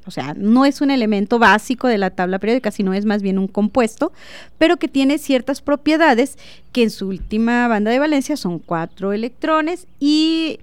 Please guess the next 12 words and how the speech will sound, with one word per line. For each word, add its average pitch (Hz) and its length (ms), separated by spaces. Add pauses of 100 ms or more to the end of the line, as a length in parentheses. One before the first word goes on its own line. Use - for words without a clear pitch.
tiene 233 300
otras 226 280
características 196 720
que 214 140
lo 214 60
hacen 269 220
mucho 233 280
mejor 254 400 (340)
que 214 100
el 208 60
silicio 254 680 (120)
y 175 100